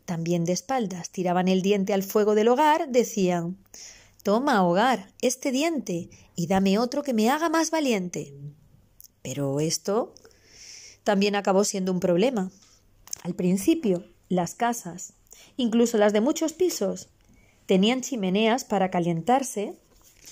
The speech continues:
o cocinas de carbón con tubos por los que salía el humo y por donde entraba el ratón a llevarse el diente.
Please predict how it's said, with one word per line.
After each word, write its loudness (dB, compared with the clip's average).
o 2
cocinas -2
de 0
carbón 0
con 0
tubos 0
por 0
los 0
que -10
salía 0
el 2
humo 0
y -4
por 0
donde 0
entraba -2
el 0
ratón 0
a 2
llevarse -2
el -6
diente. -6